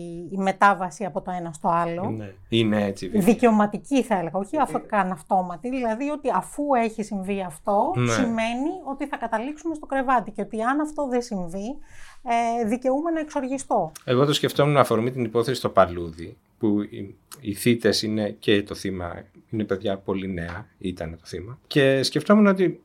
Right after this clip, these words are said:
Speaker 2: δεν ξέρω, και ρωτάω τη Vivian πάλι, λόγω ηλικίας, ότι έχουμε αφήσει τη σεξουαλική διαπαιδαγώγηση των νέων παιδιών στο ίντερνετ και βασικά στο, στην πορνογραφία που είναι τελείως ελεύθερη στο ίντερνετ.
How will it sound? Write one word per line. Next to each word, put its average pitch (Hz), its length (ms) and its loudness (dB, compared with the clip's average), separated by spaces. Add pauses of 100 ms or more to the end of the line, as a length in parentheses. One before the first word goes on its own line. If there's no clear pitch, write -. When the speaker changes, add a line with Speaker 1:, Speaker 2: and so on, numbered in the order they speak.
(140)
Speaker 2:
δεν 160 180 -2
ξέρω, 113 360 6
και 110 140 -2
ρωτάω 117 260 2
τη 117 140 -4
Vivian 110 420 -2
πάλι, 95 400 0 (360)
λόγω 104 300 2
ηλικίας, - 640 -2 (920)
ότι 117 320 6
έχουμε 185 300 8
αφήσει 135 800 0
τη 98 240 -4
σεξουαλική 98 600 -2
διαπαιδαγώγηση 104 1160 -2
των 95 160 -4
νέων 113 160 -2
παιδιών 107 480 -6 (420)
στο 131 320 6
ίντερνετ 82 600 6 (300)
και 120 160 4
βασικά 113 380 4
στο, 120 440 2
στην 113 160 -4
πορνογραφία 107 540 0
που 117 140 -4
είναι 117 120 -2
τελείως 113 300 2
ελεύθερη 107 460 0
στο - 120 -8
ίντερνετ. 82 460 -10